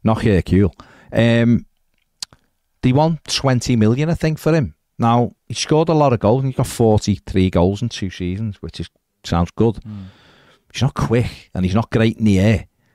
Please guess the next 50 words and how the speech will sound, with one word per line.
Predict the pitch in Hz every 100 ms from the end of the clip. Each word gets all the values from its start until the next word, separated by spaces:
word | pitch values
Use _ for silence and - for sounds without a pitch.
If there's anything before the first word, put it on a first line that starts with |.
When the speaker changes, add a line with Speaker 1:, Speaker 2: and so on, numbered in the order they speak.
| _ _ _ _ _ _ _ _
Speaker 1:
And | 104 98
yet | 101 -
you're | 87
talking | - 113 110
twenty | - - 104 101
million, | 95 107 120
that's | 113 -
not | 110
a | 95
gamble. | 92 95 110 120
If |
he | 123
was, | 143 -
like, | 143
five | - 95 87 113 -
million, | 143 151 127 -
then | 104 107
yeah, | 117
of | 135
course, | - 113 139 -
it's | 123
a, | 117 -
it's | -
a | 107
different | 117 - 117 -
kettle | 92 -
of | 90
fish | 101 -
then. | 131 107 92 _ _ _ -
He |
might | 98 101
be | 107
able | 95 95
to | -
do | - 95
it | 107
in |
the | 120
Premier | - 104 92 87
League | 87 101
and | 120
all | 113 98
that, | 98 -
but | - 104 - _ _ _ _ _ _ _ _ _ _ _ _ _ _ _ _ -
Phil | 117 113
Williams | 98 101 107 104
has | 104
gone | 90 82
with | 80
you. | 85